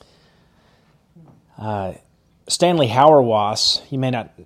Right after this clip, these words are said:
know that name, but a few years ago, Time magazine, uh, called him America's most important theologian, retired from Duke University.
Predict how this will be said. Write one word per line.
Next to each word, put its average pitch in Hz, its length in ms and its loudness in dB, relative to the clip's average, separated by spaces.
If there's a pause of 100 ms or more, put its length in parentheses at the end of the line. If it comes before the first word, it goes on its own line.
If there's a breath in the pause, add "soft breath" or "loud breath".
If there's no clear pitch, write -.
know 120 140 -6
that 113 200 -6
name, 117 360 -10
but 107 160 -8
a 107 80 -12
few 123 500 -6
years 120 340 -4
ago, 107 280 -8
Time 113 280 -12
magazine, 104 760 -14
uh, 104 240 -16
called 104 320 -10
him 98 100 -16
America's 101 560 -14
most 104 260 -16
important 104 460 -16
theologian, 101 760 -16 (800)
retired 110 540 -6
from 110 140 -12
Duke 107 240 -14
University. 110 720 -12